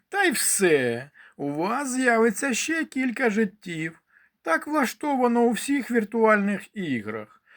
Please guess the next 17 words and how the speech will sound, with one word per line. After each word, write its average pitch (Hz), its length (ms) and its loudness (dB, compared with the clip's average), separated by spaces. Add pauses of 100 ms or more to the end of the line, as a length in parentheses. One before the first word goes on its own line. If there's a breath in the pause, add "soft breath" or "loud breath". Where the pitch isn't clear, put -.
(160 loud breath)
Ви 208 320 4
на 202 140 0
своїх 214 420 2
стадіонах 196 680 2
бігаєте 135 720 0 (260 loud breath)
так 185 200 -4
само 220 360 2
безглуздо, 180 960 0 (220 loud breath)
як 208 280 -2
і 190 540 2
комп'ютерні 180 920 0
мультяшки. 156 1040 -6 (260 loud breath)
Скільки 262 420 -2
вам 233 200 2
життів 240 380 0
не 240 160 4
давай, 247 520 0